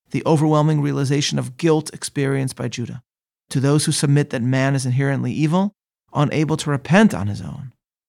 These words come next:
Judaism submits the stunning repentance of Judah. Thus, Judaism is genuinely Judaism.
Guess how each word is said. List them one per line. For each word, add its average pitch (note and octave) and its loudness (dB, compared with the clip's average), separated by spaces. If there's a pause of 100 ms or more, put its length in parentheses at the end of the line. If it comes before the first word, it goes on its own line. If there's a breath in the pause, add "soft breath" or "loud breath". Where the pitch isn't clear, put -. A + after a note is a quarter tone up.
(420)
Judaism C#3+ 2
submits A#2+ 0
the - -12
stunning A#2+ -4
repentance B2 -6
of - -16
Judah. - -20 (720)
Thus, D3+ 2
Judaism D#3+ 2
is D3 4 (100)
genuinely A#2+ 0
Judaism. B2 0